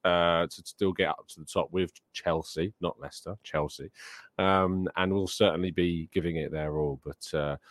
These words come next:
England will hope that Beth Mead is, of course, fit for the summer as well, 'cause they're really gonna need her available then. But a massive, massive achievement,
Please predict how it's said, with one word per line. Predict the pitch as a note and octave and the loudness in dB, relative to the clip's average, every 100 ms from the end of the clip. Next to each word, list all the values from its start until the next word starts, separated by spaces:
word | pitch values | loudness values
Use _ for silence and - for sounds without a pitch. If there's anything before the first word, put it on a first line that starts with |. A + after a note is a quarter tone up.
| - - A2 | -20 -2 4
England | A2 G2+ F#2 | 6 8 6
will | E2+ | 6
hope | F2+ | 6
that | D#2 E2 | 4 4
Beth | E2 - | 2 2
Mead | E2 | 0
is, | D#2 C#2+ | 0 -4
of | - | -8
course, | D#2+ D2+ | -10 -10
fit | - E2 | -6 -8
for | - - | -8 -18
the | - | -4
summer | F#2 F2+ | 0 2
as | D#2+ E2 | 2 2
well, | F2+ | 2
'cause | F2 - | 2 -6
they're | D#2+ | 0
really | F2+ D#2+ | 0 0
gonna | D2+ | -2
need | D#2+ D#2+ | -2 -2
her | E2+ E2 D#2 _ _ _ | 2 2 0 _ _ _
available | E2 E2+ F2+ E2 D2 D2 | 0 4 4 4 0 0
then. | E2+ E2+ E2 | 2 2 0
But | D#2+ C#2 - - | -4 -4 -6 -4
a | E2+ | 4
massive, | F#2+ F#2 - E2+ | 6 6 4 0
massive | E2+ - D#2 | 2 0 -4
achievement, | - G2 E2+ E2+ D#2+ | -2 2 2 2 0